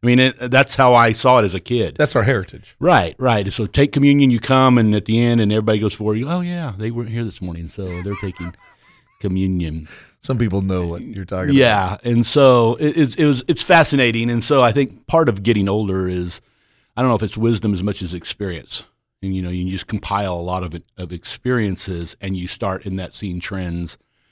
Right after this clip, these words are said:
Speaker 1: that you just kinda go and you take notice of. And then you fight this with, "Okay, I don't wanna be that guy who's sitting there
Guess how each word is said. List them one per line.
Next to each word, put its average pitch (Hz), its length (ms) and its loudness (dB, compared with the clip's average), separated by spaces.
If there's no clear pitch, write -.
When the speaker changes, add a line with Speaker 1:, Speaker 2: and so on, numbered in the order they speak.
Speaker 1:
that 90 160 -8
you 92 100 -8
just 92 220 -8
kinda 110 160 -6
go 156 280 -8
and 95 120 -4
you 92 60 -4
take - 220 -10
notice 101 300 -6
of. - 380 -16
And 110 140 2
then 117 100 4
you 113 140 4
fight 160 400 4
this 90 520 -8
with, 104 420 -2
"Okay, 107 240 -4
I 107 80 0
don't 113 120 0
wanna 107 100 0
be 101 180 -2
that 98 300 -4
guy 87 540 -6
who's 95 260 -6
sitting - 280 -8
there 92 440 -6